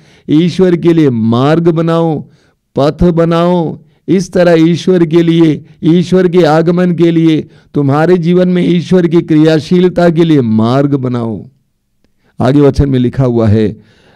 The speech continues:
इसायास नबी के द्वारा बताया जाता है, प्रभु समझाते हैं,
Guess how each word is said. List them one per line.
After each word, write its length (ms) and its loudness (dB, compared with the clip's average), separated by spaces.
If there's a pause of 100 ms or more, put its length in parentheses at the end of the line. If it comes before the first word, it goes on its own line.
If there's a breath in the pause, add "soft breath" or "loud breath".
(140 soft breath)
इसायास 380 -2
नबी 200 0
के 140 0
द्वारा 280 0
बताया 400 -2
जाता 320 -4
है, 80 0
प्रभु 240 -2
समझाते 500 -2
हैं, 340 -2